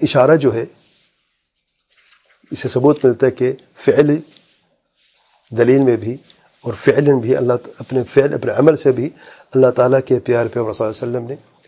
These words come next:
آسمان کی طرف اشارہ کر کے ثابت کیا کہ اللہ تعالیٰ آسمان پر اور بلندی پر ہے۔ اور کئی احادیث میں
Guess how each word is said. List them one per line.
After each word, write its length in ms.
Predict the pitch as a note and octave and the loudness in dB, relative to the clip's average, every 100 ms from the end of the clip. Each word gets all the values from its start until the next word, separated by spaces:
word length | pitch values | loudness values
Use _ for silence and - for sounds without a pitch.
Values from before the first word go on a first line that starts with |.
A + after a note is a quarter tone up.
| - | -14
آسمان 400 | A#2+ B2 A#2+ A#2+ | -12 -4 -2 -4
کی 100 | A2+ | -8
طرف 180 | A2 G#2 | -10 -6
اشارہ 240 | B2+ A#2 | -4 -4
کر 160 | A2 A2 | -6 -10
کے 140 | A2+ | -10
ثابت 380 | - A2+ A2+ - | -6 -6 -6 -6
کیا 120 | B2+ | -6
کہ 120 | - | -4
اللہ 120 | A2 A2 | -6 -6
تعالیٰ 300 | A#2 A#2 C#3+ - | -8 -8 -8 -10
آسمان 360 | A#2 C3+ B2 | -8 -4 -4
پر 160 | A#2+ C3+ | -4 -8
اور 100 | A2+ | -8
بلندی 300 | G#2 F#2+ G2 | -8 -8 -10
پر 160 | F#2+ | -14
ہے۔ 120 | F#2+ - _ _ _ - - - _ _ _ | -18 -20 _ _ _ -20 -20 -20 _ _ _
اور 120 | C#3+ C#3 | 0 2
کئی 280 | - F3+ | 4 4
احادیث 420 | D3+ C#3 B2+ C3+ A#2+ | 4 0 0 -2 -4
میں 180 | A#2 | -6